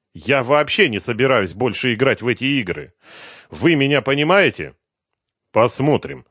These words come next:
Звоните и договаривайтесь». Ренат, наконец, закончил разговор. «Что он сказал?» быстро спросил Дима. «Они вернут Инну через два с половиной часа.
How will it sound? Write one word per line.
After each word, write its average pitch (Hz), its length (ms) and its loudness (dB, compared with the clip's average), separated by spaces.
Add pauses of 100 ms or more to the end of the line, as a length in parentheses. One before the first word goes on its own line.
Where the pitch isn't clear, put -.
(120)
Звоните 117 600 0
и 98 180 -8
договаривайтесь». 120 920 0 (580)
Ренат, 80 380 -8
наконец, 92 400 -8
закончил 85 580 -10
разговор. 87 540 -6 (880)
«Что - 260 2
он 135 140 2
сказал?» 147 520 0 (100)
быстро 85 420 -6
спросил 85 480 -10
Дима. 78 340 -8 (960)
«Они 98 280 2
вернут 110 480 2
Инну 127 340 0
через 90 320 -2
два 110 220 2
с - 80 -4
половиной 104 560 2
часа. 107 500 0